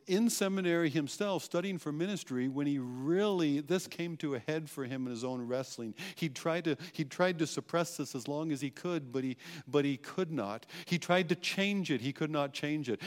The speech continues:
He almost, he actually thought, I think, in some ways, that devoting himself further to God in service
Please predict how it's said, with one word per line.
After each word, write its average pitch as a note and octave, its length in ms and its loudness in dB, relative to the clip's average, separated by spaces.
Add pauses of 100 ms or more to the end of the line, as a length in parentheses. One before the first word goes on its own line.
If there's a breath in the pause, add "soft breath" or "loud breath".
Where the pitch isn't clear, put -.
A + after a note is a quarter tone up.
He G3 160 8
almost, A3+ 380 4 (120 loud breath)
he G#3+ 120 8
actually G#3 260 4
thought, F#3+ 280 6
I E3 80 6
think, B3+ 400 4
in F3 100 0
some F#3 220 2
ways, E3+ 300 4
that F3+ 340 2
devoting A3 460 10
himself G#3 400 6
further C4+ 460 4
to G3+ 120 4
God E3 380 6
in D3+ 120 6
service G3 640 2